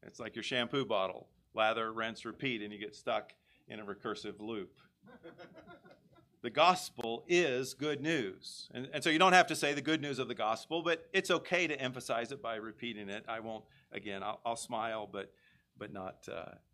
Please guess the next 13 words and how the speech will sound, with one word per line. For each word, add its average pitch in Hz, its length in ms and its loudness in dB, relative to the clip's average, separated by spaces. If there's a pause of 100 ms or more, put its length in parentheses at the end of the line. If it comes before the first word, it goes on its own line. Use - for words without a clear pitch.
(100)
I, - 200 -14
I - 40 -12
won't 95 200 -12
make 87 140 -14
fun 95 180 -14
of 87 100 -18
you. 82 140 -16 (1600)
And 131 120 0
what 147 160 4
is 143 160 0
the 120 100 -6
good 110 200 -6
news? 101 600 -10